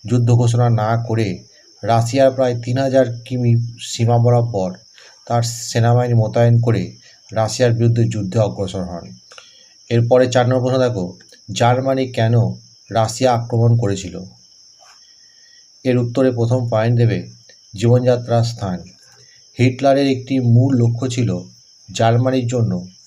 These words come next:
আরও বেশি জীবনযাত্রায় স্থান অর্জন করা। তিনি বিশ্বাস করতেন যে জার্মানরা একটি শ্রেষ্ঠ জাতি এবং তাদের জন্য আরও বেশি জমি ও সম্পদ দখল করা জরুরি। রাশিয়ার বিশাল সমতল ভূমি এই লক্ষ্য পূরণে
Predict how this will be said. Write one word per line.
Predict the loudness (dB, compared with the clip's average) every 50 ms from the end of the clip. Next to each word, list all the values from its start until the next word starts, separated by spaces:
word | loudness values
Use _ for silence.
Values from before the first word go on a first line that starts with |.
| _ _ -20 _ _ _ -6
আরও | -2 0 0 0 0 -2
বেশি | -6 -4 -2 -2 -2 -2 -2 -4 -4
জীবনযাত্রায় | -2 -2 0 0 0 0 2 0 0 0 -2 -4 -4 -4 -4
স্থান | -4 -6 -6 -4 -4 -4 -4
অর্জন | -4 -4 -6 -6 -6 -8 -8 -6
করা। | -6 -8 -10 -10 -12 -18 -20 -20 -20 -20 -20 -20 -20 -20 -20 -20 _ -4
তিনি | 0 0
বিশ্বাস | 2 2 2 0 0 -2 -2 -2
করতেন | -2 -4 -4 -2 -2 -4 -4 -4 -6 -8 -12 -20 _ _ _ _ -4
যে | -2 -2 0
জার্মানরা | 2 2 2 2 2 0 -4 -4 -2 0 0
একটি | 0 -2 -4 -6 -6 -6
শ্রেষ্ঠ | -6 -4 -2 -2 -2 -2 -4 -4
জাতি | -4 -2 -2 -4 -4 -6 -6 -8 -8 -8 -10 -16 -20 _ _ _ _ _ _ _ _ _ -2
এবং | 0 2 2 2 2 0 0
তাদের | 0 0 0 0 -2 -2
জন্য | -2 -4 -2 -2 -2 -2 -4 -4 -8 -12 -18 _ _ -20 _ -4
আরও | 0 0 2 2 2 2
বেশি | 0 -2 -4 -4 -4 -4 -4 -4 -4 -4
জমি | -4 -4 -2 0 0 2
ও | 2 0
সম্পদ | 0 -2 -2 -2 -2 -2 0 0 0 0 0 -2
দখল | -4 -4 -4 -4 -4 -4
করা | -2 -2 -2 -2
জরুরি। | -2 -4 -4 -4 -4 -6 -10 -14 -16 -20 -20 _ -8
রাশিয়ার | -2 -2 -2 0 0 0 0 0 0 0
বিশাল | 0 -4 -4 -2 -2 -2 -2
সমতল | -2 -2 -2 0 2 2 2 0 0 0
ভূমি | 0 0 2 0 0 -2 -8 -12 -20 _ _ _ _ _
এই | -4 -2 -2 0
লক্ষ্য | 0 0 0 -2 -4 -6 -6 -6
পূরণে | -4 -4 -4 -2 -2 -4 -4 -6